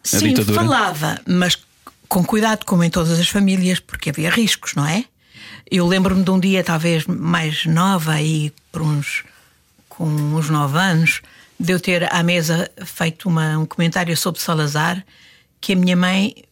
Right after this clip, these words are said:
Speaker 2: hum, ficou furiosa e me mandou sair da mesa. E eu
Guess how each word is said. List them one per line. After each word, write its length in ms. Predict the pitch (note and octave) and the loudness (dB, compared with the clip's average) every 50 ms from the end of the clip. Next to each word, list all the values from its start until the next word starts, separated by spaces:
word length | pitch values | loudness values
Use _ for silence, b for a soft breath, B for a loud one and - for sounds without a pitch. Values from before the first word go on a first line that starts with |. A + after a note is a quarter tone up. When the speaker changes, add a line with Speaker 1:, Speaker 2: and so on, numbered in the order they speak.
| _ _ - | _ _ -6
Speaker 2:
hum, 760 | A#3+ G#3 F#3+ F#3 F3+ F3+ F3 F3 F3 E3+ E3+ F3 F#3 G3+ A3 - | -4 -2 0 0 0 0 0 0 0 0 -2 -2 -4 -8 -8 -8
ficou 220 | - F3+ - F#3 | -8 -6 -4 -4
furiosa 340 | - - F3+ F3+ F#3 F3 G3 | -2 -2 0 0 0 0 0
e 40 | G3 | 2
me 60 | F#3+ | 2
mandou 200 | F#3 F#3 F3+ F3 | 2 0 0 -2
sair 200 | - - F#3+ F#3 | -2 -2 -2 0
da 80 | F#3+ | 0
mesa. 360 | F3+ F3+ F3 D#3+ D3+ D#3+ D#3+ - _ b b b b b b b b b b b b _ _ _ | 2 2 0 0 -2 -4 -6 -8 _ b b b b b b b b b b b b _ _ _
E 260 | - - C4+ C4 C4+ C4+ | -4 -2 0 2 2 2
eu 280 | C#4 C#4+ C#4+ C#4 - | 2 0 0 -2 -4